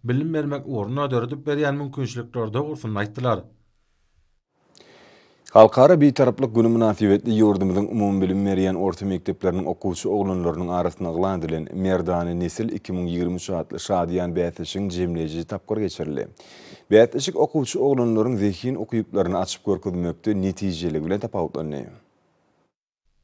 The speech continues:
Speaker 1: Halkara bitaraplyk <laughs> güni mynasybetli türkmenstanyň Magtymuradyndaky ýaşlar guramasynyň merkeze geňeşi Bilim ministirligi bilen <laughs> bilelikde guramaklaryna geçirilen bu bäsleşiň jemleýşi tapgyrynda welaýat Aşgabat hem-de Arkadagy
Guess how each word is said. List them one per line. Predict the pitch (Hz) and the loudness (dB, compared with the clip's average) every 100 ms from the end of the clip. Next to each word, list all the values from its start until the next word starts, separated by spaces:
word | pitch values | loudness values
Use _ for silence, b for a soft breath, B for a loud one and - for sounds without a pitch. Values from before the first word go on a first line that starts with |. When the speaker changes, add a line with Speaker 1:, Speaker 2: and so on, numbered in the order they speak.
| _ _ _ _ _ 117 | _ _ _ _ _ -4
Speaker 1:
Halkara | 110 110 123 165 185 | -2 0 -2 0 -2
bitaraplyk | 196 190 175 156 170 | -2 0 0 0 -4
<laughs> | 175 | -4
güni | 170 | -4
mynasybetli | 165 165 156 165 156 156 160 156 | 0 0 0 0 2 2 0 -4
türkmenstanyň | 139 143 139 151 147 156 156 | -6 -6 -4 -2 -2 -2 -2
Magtymuradyndaky | 156 - 143 147 151 151 151 147 143 | -2 -4 -6 -2 -2 -2 -2 -4 -2
ýaşlar | 151 143 135 147 151 | 0 0 0 -4 -4
guramasynyň | 135 147 147 135 147 143 | -4 -4 -4 -4 -4 -4
merkeze | 143 127 113 104 | -4 -4 -4 -4
geňeşi | 113 123 127 170 170 B B - | -4 -4 -2 -2 -4 B B -2
Bilim | 123 143 | 0 0
ministirligi | 160 160 156 160 151 156 | -2 -2 -4 -4 -2 -2
bilen | 156 143 | -2 -2
<laughs> | |
bilelikde | 139 139 139 151 143 | -2 -4 -4 -4 -2
guramaklaryna | 135 131 117 110 113 | -2 -2 -4 -4 -4
geçirilen | 131 135 143 139 135 | -4 -6 -4 -4 -2
bu | 139 127 | -4 -2
bäsleşiň | 135 131 131 120 135 131 B B - | -2 -2 -4 -4 -2 -4 B B -4
jemleýşi | 143 135 117 117 | -2 0 -2 -2
tapgyrynda | 131 - 101 143 117 B B 131 | -4 -4 -4 -2 -2 B B -2
welaýat | 131 117 120 156 b b | 0 2 0 -2 b b
Aşgabat | 123 131 104 98 139 - B | -8 -6 -2 0 -2 -4 B
hem-de | 139 139 | -4 -2
Arkadagy | 123 120 117 123 | -2 -4 -4 -4